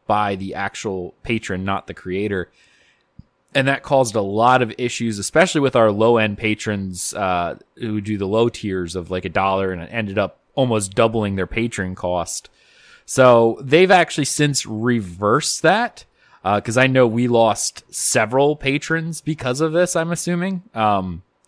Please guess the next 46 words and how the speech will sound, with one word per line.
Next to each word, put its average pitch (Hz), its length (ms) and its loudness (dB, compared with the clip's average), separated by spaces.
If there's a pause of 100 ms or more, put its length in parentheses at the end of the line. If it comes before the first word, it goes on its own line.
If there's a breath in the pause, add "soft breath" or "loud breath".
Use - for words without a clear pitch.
(140)
it 107 100 -6
just 110 200 -4
seemed 110 200 0
to 101 60 -4
coincide. 98 720 -2 (140)
So 87 400 -2 (180)
I 107 60 -2
don't 117 80 0
know. 110 80 -4
Maybe 90 240 -4
you 95 60 -6
just - 120 -10
don't 101 140 0
like 95 220 -2
us 120 100 -6
anymore. 143 300 -4
I'm 87 120 -12
just - 140 -14
kidding. 78 240 -16 (340 loud breath)
Um, 101 400 4
you, 190 240 8
<laughs> - 40 0
everyone 170 420 8
has 120 200 8
their 107 100 2
reasons. 87 380 -6
But 120 340 6 (280 loud breath)
if 127 200 2
this 175 240 4
was 175 160 2
something 151 420 4
that 127 260 2
indeed 120 680 0
was 110 400 2
causing 131 440 4
a 123 40 0
little 123 160 0
bit 127 140 2
of 117 100 0
headache, 131 320 2
which 104 160 -2
I 98 120 0 (180)
definitely 113 420 -2
know 107 220 0
was, 110 560 2 (440 soft breath)
um, 85 520 -4